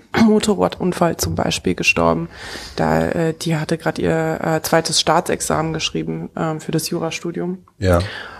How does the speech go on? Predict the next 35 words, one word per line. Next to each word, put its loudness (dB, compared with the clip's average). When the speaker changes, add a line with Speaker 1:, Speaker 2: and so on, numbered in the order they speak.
Speaker 1:
Und 0
das -2
ist -2
dann 2
halt 4
einfach -2
so, -2
die 2
Nachricht 0
kriegst 0
du, 4
aber 4
bis -2
du 0
sie 2
realisiert 0
hast, 0
dass 2
es -2
dann 2
wirklich 0
so -4
passiert 2
ist, 0
bis -2
du -4
dann -2
wirklich -6
den -8
Sarg 4
siehst -4
und -8
die -6
Beerdigung, 2
das -2